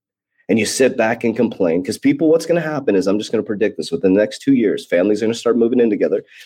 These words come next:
'cause they're not gonna be able to afford the actual massive inflation coming. Six point two percent inflation in America. Are you paying attention to that? Six point two percent inflation in America. Turkey collapsed at twenty percent. Their economy is collapsing right now, warriors.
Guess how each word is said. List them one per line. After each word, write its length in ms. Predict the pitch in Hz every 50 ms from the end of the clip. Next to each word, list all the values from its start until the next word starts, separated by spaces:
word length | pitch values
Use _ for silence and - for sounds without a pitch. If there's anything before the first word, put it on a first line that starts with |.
| _ -
'cause 80 | 120
they're 100 | 113 104
not 220 | 87 87 95 - -
gonna 100 | 113 107
be 100 | 107 113
able 100 | 104 110
to 60 | 113
afford 300 | - - - 101 101 104
the 80 | 101 87
actual 380 | 78 85 90 - - - 87
massive 340 | 85 85 82 80 - - 92
inflation 460 | 107 104 98 - 87 85 85 - -
coming. 200 | - - 95 104
Six 280 | - - - 190 185 -
point 240 | - 208 175 131 -
two 180 | - 165 160
percent 340 | 156 147 139 139 - 131 127
inflation 400 | 120 120 - 110 107 104 - 104
in 80 | 92 95
America. 380 | 95 95 90 85 80 - - - _ - - - - - _ _
Are 80 | - 117
you 100 | 127 139
paying 220 | - 190 175 175
attention 400 | 175 170 170 170 160 160 190 180
to 100 | 196 214
that? 240 | 214 220 233 226 -
Six 300 | - - - 190 190 -
point 320 | - - 208 190 180 - -
two 300 | - - 185 190 214 208
percent 540 | - 220 180 - - 156 151 110 - - - _ _ _ _ _ _ _
inflation 400 | 110 107 - 127 127 123 127 123
in 60 | 123 120
America. 300 | 120 113 104 - 95 -
Turkey 340 | - - 147 143 - 147
collapsed 400 | 135 - 123 110 113 147 - -
at 120 | - - -
twenty 260 | - 110 107 110 104
percent. 440 | - - 82 - - 90 78 - -
Their 120 | 92 101
economy 460 | 107 - - 131 127 123 127 127 120
is 120 | 107 104 -
collapsing 680 | - - 104 95 90 104 107 101 - - - 90 87
right 200 | 82 71 60 58
now, 80 | - - -
warriors. 380 | _ - _ _ _ - -